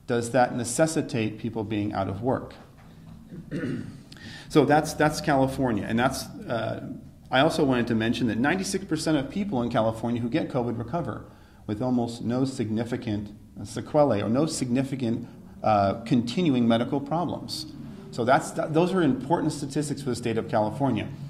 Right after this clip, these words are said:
Two months ago, we didn't know this. So I'm gonna bring it to light now because we've, we're, we're sharing our own data. This isn't data filtered through someone. This is our own data. We found six point five percent, and then California has found twelve percent.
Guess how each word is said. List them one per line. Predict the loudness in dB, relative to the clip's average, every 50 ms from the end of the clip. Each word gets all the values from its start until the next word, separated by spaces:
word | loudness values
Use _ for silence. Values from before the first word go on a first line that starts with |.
| -12 -14 -6 -2
Two | 0 2 2
months | 2 2 0 0
ago, | 0 0 2 2 2 0 -2 -6 -12 -6 -2
we | 0 2
didn't | 2 2 2 0 0
know | 0 0
this. | -2 -4 -8 -10 -10 -12 -12 -14 -16 -20 -20 -20 -20 -18 -14 -6
So | -2 0 0 2 2 2
I'm | 2
gonna | 2 2 0
bring | 0 2 2 2
it | 0 0
to | -2 0
light | 2 2 2 2 0
now | 0 0 0
because | 0 0 -2 -2 -2 -2 0
we've, | 0 0 0 0 -2
we're, | -2 0 0 0 0 0 -4 -6 -4
we're | 0 0 0 0
sharing | 0 0 0 2 2 2 2
our | 2 0
own | 0 0 0 0 0
data. | 0 0 0 0 0 -2 -2
This | -2 -2 0 0
isn't | 0 0 0 0 -2 -2
data | 0 0 0 0 -2
filtered | -2 -4 -2 -2 0 0 0 -2 -2 -2 -2 -4 -8 -12 -18 -20 -20 -20 -20 -6
through | -2 -2 -2
someone. | 0 0 0 0 0 0 0 0
This | 0 2
is | 2 4
our | 4 2 2 2
own | 2 2 2 2
data. | 2 2 2 0 -2 -4 -8 -12 -20 -20 -20 -20 -18 -8 -2
We | 2 2 2
found | 2 2 2 2 4 4 2 0
six | -2 -4 -6 -6 -8 -8
point | -6 -4 -4 -4 -4 -4
five | 0 2 2 2 2 0
percent, | -2 -2 -4 -2 -2 -2 -2 -2 -4 -6 -10 -14 -18 -20 -20 -20 -20 -20 -20 -20 -20 -20 -20 -20 -20 -20 -20 -20 -20 -20 -20 -18 -8 -2
and | 0 0 2
then | 2 0 0
California | 0 2 4 4 4 2 0 -2 -2 -2 -2 0
has | -2 -2 -4 -2
found | -2 -2 -2 -2 -2 -4
twelve | -2 -2 -2 0 -2 -2
percent. | -6 -8 -8 -8 -8 -10 -10